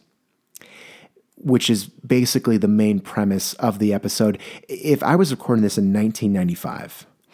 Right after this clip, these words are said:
the hardest part about this whole tax season would be filing the taxes. The easiest part, spending the money.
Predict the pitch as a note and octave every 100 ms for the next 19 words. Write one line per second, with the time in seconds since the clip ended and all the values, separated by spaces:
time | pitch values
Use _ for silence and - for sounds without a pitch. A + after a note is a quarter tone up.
0 | - - - _ _ _ _ _ A#2 A#2
1 | - E3 E3 - C3 A2 G#2 G#2 - G#2
2 | - G#2+ G#2 - G2+ G2 G2 F#2+ F#2 F2
3 | - - - - A#2 A2 G#2+ G2 F2 F2+
4 | C#2 - - - - - _ _ _ _
5 | _ - A2 - D#3 E3 C3 - - G2+
6 | F#2 - _ - - - A2 G#2+ F#2+ E2+
7 | - -